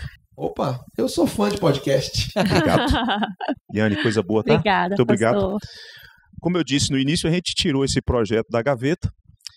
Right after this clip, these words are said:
Speaker 2: e, sinceramente, a, a nossa intenção não é que isso seja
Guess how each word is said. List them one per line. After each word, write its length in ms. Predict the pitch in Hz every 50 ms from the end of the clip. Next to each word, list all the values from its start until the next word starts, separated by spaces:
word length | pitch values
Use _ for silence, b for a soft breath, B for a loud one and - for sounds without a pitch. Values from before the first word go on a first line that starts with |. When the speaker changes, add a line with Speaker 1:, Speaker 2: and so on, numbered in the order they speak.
| B B B B B _ -
Speaker 2:
e, 560 | 104 117 123 123 120 117 117 113 110 110 - -
sinceramente, 920 | - - 208 202 - - 233 220 202 185 165 160 147 - - - - - - _ _ _ _ -
a, 480 | 113 113 113 113 113 110 107 104 101 - - - - - - _ _ _ _ - -
a 60 | 135
nossa 260 | 156 190 214 - -
intenção 640 | 175 - 143 131 117 - - - 160 175 160 127 98 -
não 200 | - 151 180 208
é 100 | 202 208 208
que 140 | - 214 214
isso 160 | 196 - 185
seja 600 | - - - 165 160 156 151 151 139 139 131